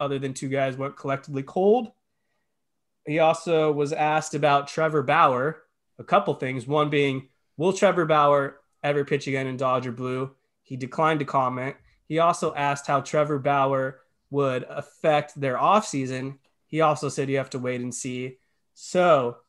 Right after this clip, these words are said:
what that means for free agency now is that, unfortunately, it seems like this contract is gonna either come back to haunt the Dodgers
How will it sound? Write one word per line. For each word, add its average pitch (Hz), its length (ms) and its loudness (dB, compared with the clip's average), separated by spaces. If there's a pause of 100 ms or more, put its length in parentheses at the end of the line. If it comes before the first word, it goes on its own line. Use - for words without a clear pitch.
(220)
what 143 180 -4
that 151 160 2
means 156 220 -2
for 147 100 -2
free 139 300 -6
agency 139 880 -4
now 131 280 -4
is 123 160 -8
that, 131 380 -4 (800)
unfortunately, 247 880 2
it 151 140 -4
seems 208 240 0
like 208 160 2
this 208 140 2
contract 190 800 2
is 147 120 -6
gonna 151 160 -4
either 143 200 -2
come 147 180 -4
back 156 220 2
to 135 60 -2
haunt 202 360 2
the 226 80 6
Dodgers 202 680 4